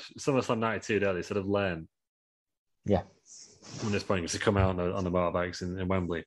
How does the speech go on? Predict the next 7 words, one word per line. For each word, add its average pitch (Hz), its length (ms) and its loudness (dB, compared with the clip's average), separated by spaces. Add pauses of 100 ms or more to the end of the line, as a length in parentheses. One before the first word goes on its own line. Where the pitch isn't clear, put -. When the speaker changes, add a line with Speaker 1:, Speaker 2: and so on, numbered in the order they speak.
Speaker 1:
Obviously, 90 280 -4
you 85 60 -6
can't 92 200 2
do 87 80 -4
that 82 180 -2
here. 87 220 4 (1120)
But, 92 260 6